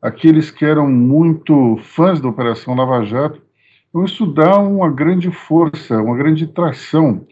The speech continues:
à largada de Moro. A questão é: qual é o teto dessa candidatura? Até onde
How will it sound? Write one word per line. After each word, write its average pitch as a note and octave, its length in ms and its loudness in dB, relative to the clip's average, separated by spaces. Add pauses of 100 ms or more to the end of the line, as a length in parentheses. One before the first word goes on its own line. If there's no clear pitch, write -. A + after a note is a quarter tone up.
(400)
à A#2+ 60 -6
largada A#2 460 0
de G#2+ 100 -4
Moro. F#2+ 260 -4
A G#2+ 60 -12
questão E3+ 420 -2
é: B2 80 0
qual G3+ 220 -2
é B3+ 80 -2
o C4+ 120 -6
teto A#2+ 500 -4
dessa G#2+ 260 -8
candidatura? G#2 800 -6
Até - 340 -2
onde D#3 640 4